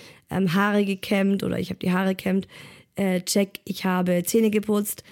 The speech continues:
check, ich habe meine Socken angezogen, check, ich habe meine Schuhe angezogen, check, ich habe die Jacke angezogen, so zum Beispiel, ne?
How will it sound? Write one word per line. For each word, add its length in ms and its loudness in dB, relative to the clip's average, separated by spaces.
check, 280 -2
ich 180 -6
habe 140 2
meine 220 2
Socken 300 0
angezogen, 680 0
check, 380 0
ich 160 -6
habe 140 0
meine 240 2
Schuhe 340 2
angezogen, 680 0
check, 320 -4
ich 140 -8
habe 160 0
die 100 0
Jacke 320 -4
angezogen, 560 -6
so 260 -8
zum 160 -2
Beispiel, 400 -4
ne? 200 0